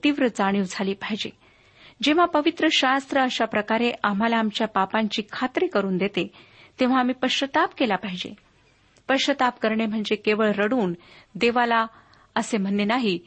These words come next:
की, "मला क्षमा कर." पश्चाताप करणे म्हणजे स्वतःची पापे पदरात घेणे, देवाजवळ त्याबद्दल क्षमा मागणे, त्या गोष्टी पुन्हा न करण्याचा ठाम निश्चय करणे.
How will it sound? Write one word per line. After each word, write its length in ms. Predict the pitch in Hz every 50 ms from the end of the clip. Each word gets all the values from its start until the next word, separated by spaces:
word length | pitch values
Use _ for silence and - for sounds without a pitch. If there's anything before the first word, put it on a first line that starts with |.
| - _ _ _ _ -
की, 60 | 220
"मला 260 | 202 208 196 190 190
क्षमा 400 | 180 - - - 208 190 196 208
कर." 200 | 214 - 196 175 - - _ _ _ _ _ _ _ _ _ _ -
पश्चाताप 460 | 247 247 - - 220 - 208 196 190
करणे 260 | - 202 202 202 214 214
म्हणजे 280 | 208 214 208 226 226
स्वतःची 520 | 214 - - 233 240 - 262 247 - - 233
पापे 280 | - 247 240 233 254
पदरात 400 | 247 - 254 240 240 285 330 359 339 - -
घेणे, 200 | 214 190 - - - _ - - - - - - _ -
देवाजवळ 560 | 190 254 277 294 302 294 277 311 285 302 294 294
त्याबद्दल 420 | - 262 262 240 277 240 247 277 269
क्षमा 440 | 269 - - - 285 277 302 330 349
मागणे, 360 | 359 302 233 190 170 170 190 - _ _ - _ _ _ _ _
त्या 100 | - 277
गोष्टी 300 | 285 254 302 285 - -
पुन्हा 300 | 294 - 294 277 269 311
न 100 | 294 294
करण्याचा 460 | 294 294 254 254 262 269 277 269 - 285
ठाम 320 | 285 - 277 277 277 269
निश्चय 380 | 247 247 240 - - - 415 415
करणे. 280 | - 294 208 165 -